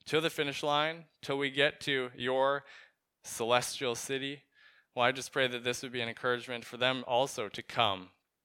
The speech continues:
to Jesus. We all have different reasons we need or should come to you. So I just pray, Holy Spirit, that you would be filling in the blanks. I'm just a guy. I need you to talk in,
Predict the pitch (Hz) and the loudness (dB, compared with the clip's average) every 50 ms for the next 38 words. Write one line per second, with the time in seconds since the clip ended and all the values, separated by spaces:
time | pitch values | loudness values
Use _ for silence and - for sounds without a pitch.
0 | _ _ _ _ _ - - - _ - - 120 101 101 110 113 117 107 110 101 | _ _ _ _ _ -20 -20 -20 _ -12 -10 -10 -6 -4 -2 -2 -2 -4 -6 -8
1 | 101 123 - - - _ _ _ _ _ _ _ _ - 123 120 120 123 123 127 | -10 -10 -12 -16 -18 _ _ _ _ _ _ _ _ -2 4 6 6 8 8 6
2 | 117 120 135 135 131 - 135 127 127 135 143 147 131 131 123 117 110 117 120 117 | 4 4 0 0 0 0 -4 -4 0 0 0 0 0 -2 -6 -6 -6 -8 -8 -6
3 | 117 117 117 113 120 - - 110 104 - - - 127 120 117 123 - - 135 131 | -4 -6 -6 -6 -8 -8 -6 -6 -6 -6 -4 -2 0 0 0 -2 -2 -4 -4 -4
4 | 135 127 - 135 135 143 151 147 139 - - _ _ _ - - - - - _ | -4 -8 -10 -10 -8 -8 -8 -8 -10 -14 -20 _ _ _ -20 -20 -20 -20 -20 _
5 | - - 123 113 113 120 113 - - - 127 120 120 120 120 120 120 117 - - | -8 -2 0 0 0 0 -4 -8 -4 2 4 4 4 4 2 0 0 -2 -4 -4
6 | - 156 151 147 139 135 120 117 123 127 120 117 110 117 120 120 117 113 - - | -2 0 0 0 -2 -4 -6 -6 -4 -4 -2 -4 -4 -4 -4 -6 -6 -6 -8 -12
7 | - - - - - - - - 151 147 165 175 175 170 170 156 147 147 139 131 | -20 -20 -20 -20 -20 -12 -2 4 6 6 8 6 6 4 2 2 4 6 6 6
8 | 127 135 135 - - - - - - - - - - - - 117 120 123 127 127 | 6 4 2 -2 -6 -6 -6 -8 -12 -16 -20 -20 -14 -8 -4 -4 -4 -4 -4 -8
9 | - - 135 123 127 120 113 113 113 113 113 117 120 - _ _ - - - - | -6 -6 -2 4 6 8 8 8 8 6 4 0 -4 -12 _ _ -20 -20 -20 -16
10 | _ - 107 107 113 117 117 120 123 127 123 123 107 - 131 123 120 123 123 - | _ -8 -6 -4 -4 -4 -4 -6 -6 -8 -8 -8 -6 0 4 4 4 4 2 -2
11 | - - - - _ _ _ 139 120 110 107 104 107 | -14 -18 -18 -20 _ _ _ -8 -6 -4 -4 -6 -8